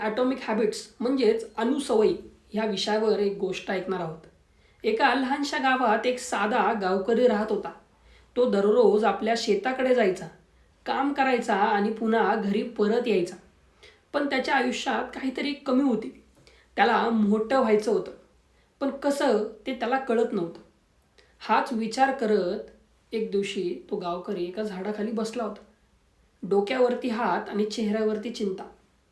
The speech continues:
तेव्हा एक वृद्ध संत त्या गावकऱ्याच्या जवळ येतो. वृद्ध विचारतो, "का रे, तुला कोणत्या विचाराने सतवलंय? कुठे हरवलायस?" गावकरी बोलतो, "मला आयुष्यात मोठं व्हायचंय, पण मी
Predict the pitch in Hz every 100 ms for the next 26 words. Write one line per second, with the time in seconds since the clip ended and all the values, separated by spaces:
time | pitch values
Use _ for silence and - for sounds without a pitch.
0 | _ - _ 240 262 285 277 262 240 285
1 | 254 233 214 214 190 220 247 190 180 190
2 | 220 214 214 175 175 196 196 214 190 -
3 | - _ _ _ _ _ - 190 196 226
4 | 214 202 233 226 180 - - _ _ _
5 | 233 262 208 - - - _ 214 247 247
6 | 202 208 254 240 240 233 233 226 220 208
7 | - 214 202 - - - _ _ _ 269
8 | - 349 269 240 202 - - - _ _
9 | _ _ _ 180 180 185 202 196 185 -
10 | 185 208 202 196 202 180 - - 185 -
11 | - 220 202 269 240 214 - - - _
12 | _ _ _ 269 269 285 269 262